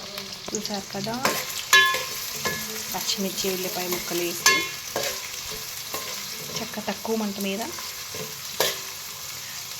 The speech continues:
దోరగా వేగనివ్వండి. చింతపండు ముందే నానబెట్టేసుకోండి.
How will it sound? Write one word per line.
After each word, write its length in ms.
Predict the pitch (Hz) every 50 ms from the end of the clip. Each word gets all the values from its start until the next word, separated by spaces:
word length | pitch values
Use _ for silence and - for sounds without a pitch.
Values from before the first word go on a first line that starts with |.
| -
దోరగా 600 | 202 202 202 196 190 190 185 185 180 180 190 196 226
వేగనివ్వండి. 640 | 226 202 180 180 175 165 170 170 165 - - - - - - - - - - - - - 539 523 508 523 508 - - - - - - 453 453 - - - - - - - - - - - - - - - - - - - - - - - - - - - - - - - 214 214 214 220 226 226 226 226 - 208 208 208 208 208 202 202 202 196 196 196 - - - - - - - - - - - - - - - - - - -
చింతపండు 520 | 254 240 226 220 220 - 233 226 220 240
ముందే 360 | 240 233 214 202 196 196 220
నానబెట్టేసుకోండి. 1300 | 247 247 220 190 185 180 180 180 170 - - - - - - 185 180 175 175 175 180 185 185 185 190 -